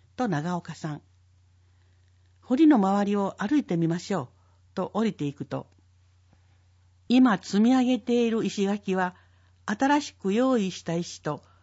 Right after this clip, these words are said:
堀周辺から発掘された石を使っていますと作業員さんが教えてくれました。「特別に許可を得て入っています」と作業員さんと一緒に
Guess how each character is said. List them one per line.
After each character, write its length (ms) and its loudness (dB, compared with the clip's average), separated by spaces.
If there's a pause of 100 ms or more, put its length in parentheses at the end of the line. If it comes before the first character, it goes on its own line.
堀 280 4
周 280 4
辺 240 2
か 160 -2
ら 140 -4
発 340 -8
掘 240 0
さ 160 0
れ 100 2
た 140 -2
石 260 -2
を 80 2
使 240 -8
っ 80 -6
て 160 -8
い 80 0
ま 140 -2
す 180 -20 (440)
と 180 -2 (320)
作 240 2
業 180 6
員 200 2
さ 180 -4
ん 80 -2
が 180 -6 (100)
教 80 -4 (160)
え 120 0
て 120 -8
く 100 -6
れ 100 -4
ま 100 -8
し 120 -16
た。 120 -14 (1700)
「特 260 2
別 240 4
に 240 8
許 160 2
可 200 8
を 80 8
得 100 2
て 140 0
入 200 2
っ 60 -4
て 160 -6
い 100 0
ま 80 0
す」 260 -14 (460)
と 240 -6 (380)
作 220 0
業 220 6
員 180 4
さ 180 -2
ん 100 0
と 120 -4
一 80 -2
緒 260 -4
に 220 -2